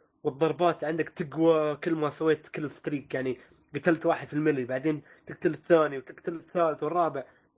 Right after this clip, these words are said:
كل ما صار اللاعب أقوى والسلو موشن والألوان، الألوان تتغير. <laughs> لازم تنتبه، تضغط واي على طول، مثل، مثل باتمان، أسلوب الميلي مالها مثل باتمان،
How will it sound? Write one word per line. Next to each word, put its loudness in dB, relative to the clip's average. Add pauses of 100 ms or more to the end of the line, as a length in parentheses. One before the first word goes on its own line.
(160)
كل 2
ما 4
صار -2
اللاعب 2
أقوى 2
والسلو 0
موشن 2
والألوان، -4
الألوان 0
تتغير. 0 (440)
<laughs> -18
لازم 6
تنتبه، -4
تضغط -6
واي 0
على -4
طول، -6
مثل، -10
مثل 0 (120)
باتمان، -2 (420)
أسلوب -6
الميلي -2
مالها -8
مثل -8
باتمان، -6